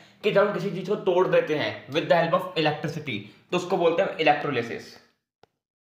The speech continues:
क्या बोलते हैं, इलेक्ट्रोलिसिस बोलते हैं, ठीक है। तो देखिए, decomposition, इलेक्ट्रो डिकम्पोजिशन में क्या है कि जैसे ही हमने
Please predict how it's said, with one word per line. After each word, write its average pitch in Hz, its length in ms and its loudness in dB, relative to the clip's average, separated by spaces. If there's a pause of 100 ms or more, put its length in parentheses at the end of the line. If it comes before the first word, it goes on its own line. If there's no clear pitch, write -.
(2000)
क्या 151 100 4
बोलते 147 260 2
हैं, 214 260 -8
इलेक्ट्रोलिसिस 160 1160 -2 (180)
बोलते 113 340 -4
हैं, 98 180 -16 (600)
ठीक 170 120 0
है। 196 100 2 (720)
तो 220 60 6
देखिए, 117 300 4 (1040)
decomposition, 180 800 2
इलेक्ट्रो 190 320 2
डिकम्पोजिशन 196 600 4
में 190 120 4
क्या 170 140 4
है 107 120 0 (400)
कि 208 80 4
जैसे 185 260 4
ही 220 60 6
हमने 202 140 2